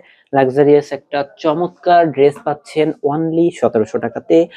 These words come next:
শুধুমাত্র লিভাস বিডি আপনাদের জন্য এরকম দারুণ অফার নিয়ে এসেছে। দুটো কালার ভেরিয়েন্টের ভেতরে পেয়ে যাচ্ছেন আপনারা। একটা পাচ্ছেন ম্যাজেন্টা কালার আর একটা পাচ্ছেন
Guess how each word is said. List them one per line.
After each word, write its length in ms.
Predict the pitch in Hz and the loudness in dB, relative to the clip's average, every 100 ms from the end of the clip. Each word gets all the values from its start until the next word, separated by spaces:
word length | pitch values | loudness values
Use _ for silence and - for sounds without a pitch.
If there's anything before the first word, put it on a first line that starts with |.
| - - | -20 -20
শুধুমাত্র 960 | - - 226 185 220 214 208 - - 208 | -10 0 2 2 2 2 -2 -2 2 4
লিভাস 520 | 160 151 156 170 170 | 4 2 2 0 -2
বিডি 240 | 185 180 190 | -2 2 2
আপনাদের 400 | 143 147 143 143 | 2 0 -2 -2
জন্য 260 | 147 147 | -2 -2
এরকম 520 | 147 135 135 147 147 127 | 0 0 0 0 0 -2
দারুণ 760 | 117 127 143 170 190 202 208 214 - - - | -2 0 2 2 2 2 0 -2 -10 -20 -2
অফার 380 | 151 156 175 170 | 0 0 0 0
নিয়ে 220 | 170 160 | 2 2
এসেছে। 460 | 160 170 - - 202 | 2 -2 -6 -2 -2
দুটো 600 | 135 120 156 180 190 202 | -2 -8 -2 0 4 2
কালার 360 | 196 143 147 143 | 2 2 2 2
ভেরিয়েন্টের 520 | 147 143 139 151 143 135 | 0 0 0 0 -4 -4
ভেতরে 320 | 143 151 147 | -8 -4 -4
পেয়ে 220 | 147 143 | -2 -2
যাচ্ছেন 380 | 143 - - 156 | -2 -6 -6 -6
আপনারা। 440 | 143 151 151 175 - 247 - _ _ | -4 -2 2 0 0 -18 -20 _ _
একটা 280 | 160 156 165 | -4 -2 -2
পাচ্ছেন 580 | 156 151 - 160 156 160 - - - - | -2 -2 -2 0 2 0 -4 -20 -20 -4
ম্যাজেন্টা 500 | 143 143 143 170 175 | 0 2 2 2 2
কালার 360 | 175 175 180 180 | 2 4 4 4
আর 160 | 123 123 | 2 0
একটা 220 | 123 139 | -2 -2
পাচ্ছেন 680 | 135 135 - - 147 139 | -2 -2 -6 -4 0 0